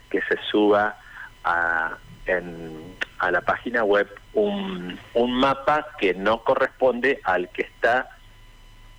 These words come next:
en el formato papel, ¿no? En el cuadernillo impreso que llegó a todas las escuelas.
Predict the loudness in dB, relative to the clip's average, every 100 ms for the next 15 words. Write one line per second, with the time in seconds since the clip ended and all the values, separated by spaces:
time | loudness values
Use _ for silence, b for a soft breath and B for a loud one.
0 | -20 -20 -12 -2 0 2 0 0 0 2
1 | 0 2 2 4 4 2 0 2 2 4
2 | 2 -2 -8 -2 0 2 0 0 2 2
3 | 0 -6 -6 -2 0 0 -2 -2 0 2
4 | 2 0 -2 2 2 2